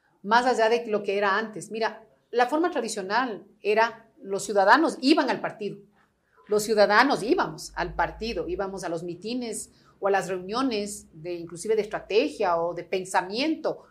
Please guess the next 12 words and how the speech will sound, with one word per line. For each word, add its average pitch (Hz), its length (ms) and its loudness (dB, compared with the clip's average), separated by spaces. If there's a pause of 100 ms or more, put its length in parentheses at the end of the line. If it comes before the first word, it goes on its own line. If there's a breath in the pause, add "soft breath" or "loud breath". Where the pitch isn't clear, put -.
(220 loud breath)
en 302 120 6
los 392 120 2
partidos. 302 480 -2
Si 247 100 -8
tú 349 200 6
ibas 339 280 6
a 226 80 4
las 190 140 -4
sedes 277 220 0
de 247 60 -2
los 202 120 -4
partidos 254 440 -6